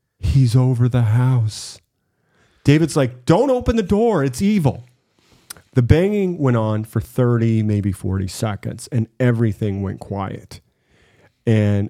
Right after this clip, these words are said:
Alan is petrified. "Okay, we got a ghost problem," he says.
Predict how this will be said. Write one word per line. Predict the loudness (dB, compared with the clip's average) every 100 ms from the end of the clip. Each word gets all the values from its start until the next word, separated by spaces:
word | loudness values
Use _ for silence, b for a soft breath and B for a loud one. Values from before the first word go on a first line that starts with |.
| -4
Alan | 0 0 0
is | -2
petrified. | -2 -2 -2 -4 -4 -2 0 0 -2 -4 -4
"Okay, | -2 0
we | 0
got | 0
a | -2
ghost | -2 -4 -4
problem," | -6 -6 -8 -12 -8
he | -6
says. | -6 -8 -10 -14 -18